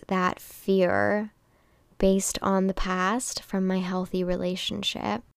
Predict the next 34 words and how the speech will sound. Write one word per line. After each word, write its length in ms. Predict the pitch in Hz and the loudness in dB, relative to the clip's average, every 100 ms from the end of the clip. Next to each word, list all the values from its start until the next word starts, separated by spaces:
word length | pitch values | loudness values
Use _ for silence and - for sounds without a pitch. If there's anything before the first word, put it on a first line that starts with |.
| _ - - _ _ - | _ -20 -20 _ _ -2
So 200 | - 294 | 2 4
here's 280 | 330 349 | 6 4
the 120 | 349 214 | 2 0
thing. 440 | - - - 220 - _ - | -4 -6 -8 -14 -18 _ -18
Whatever 380 | - 233 269 320 480 | -2 4 6 6 4
worked 480 | 339 233 254 - - | 6 6 6 2 -8
for 180 | - 208 | -4 -4
you, 720 | 190 196 220 190 - 196 240 254 | 0 4 4 4 4 2 0 2
whatever 360 | 220 254 320 | 6 6 6
brought 560 | 247 - 202 208 240 220 | 2 4 6 6 4 2
you 280 | 208 208 202 | 0 0 -2
to 180 | - | -2
that 240 | 208 196 - | 0 0 -2
space 640 | - - 202 226 240 - | -4 0 4 4 4 2
of 80 | 196 | 0
absolute 640 | - 202 - - 214 - | 4 2 2 -2 -2 -2
self-love, 960 | - 208 190 180 - 226 226 69 67 214 - - - _ | -2 0 0 -2 0 4 4 4 -2 -8 -16 -20 -20 _
why 340 | 190 190 277 339 | -2 4 6 6
would 180 | 480 - | 4 4
you 100 | 359 | 2
stop 460 | - 285 262 - | 2 2 2 0
doing 320 | - 233 262 | 0 2 4
it 180 | 233 - | 2 0
because 380 | - - 208 202 | -6 -4 -4 0
you're 140 | 208 | 0
in 100 | 196 | 0
a 60 | 190 | 0
relationship? 880 | 180 - 233 - 214 202 - - - - - - - - | -2 -2 -4 -4 -4 -4 -4 -6 -8 -12 -18 -16 -18 -8
You 120 | 233 | -4
probably 560 | 233 269 311 359 302 233 | 8 10 10 8 6 6
learned 440 | 214 233 254 240 | 6 6 6 4
throughout 360 | - 214 214 - | 2 4 4 4
that 260 | 196 - | -2 -2
journey 920 | - - 202 262 277 208 175 180 226 | -8 0 4 6 6 6 2 0 -2